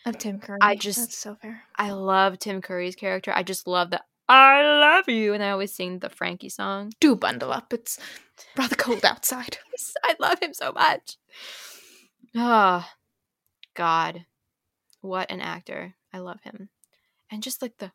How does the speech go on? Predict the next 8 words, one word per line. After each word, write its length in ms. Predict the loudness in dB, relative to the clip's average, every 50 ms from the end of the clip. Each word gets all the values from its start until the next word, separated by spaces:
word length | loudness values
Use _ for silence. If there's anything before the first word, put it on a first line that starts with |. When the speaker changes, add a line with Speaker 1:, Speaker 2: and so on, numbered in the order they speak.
| _ _ -12
Speaker 2:
"I 340 | -10 -10 -8 -6 -6 -6 -6
love 400 | -4 -4 -2 -2 -2 -2 -2 -2
you." 560 | -4 -4 -4 -6 -6 -8 -8 -8 -8 -10 -12 -14 _ _ _ _ _ _ _ _ _ _ -20
<laughs> 80 | -20 -20 -20 -20 _ _ _ _ _ _ _ _ _ _ _ _ -6
Uh, 260 | -4 -2 -2 -2 -4 -6 _ _ _ _ _ _
Cliff, 260 | -4 -2 -2 -2 -4 _ _ _ -20 -20 -20 _ _ -8
Mo. 300 | -6 -6 -6 -6 -6 -6
<laughs> 80 | -8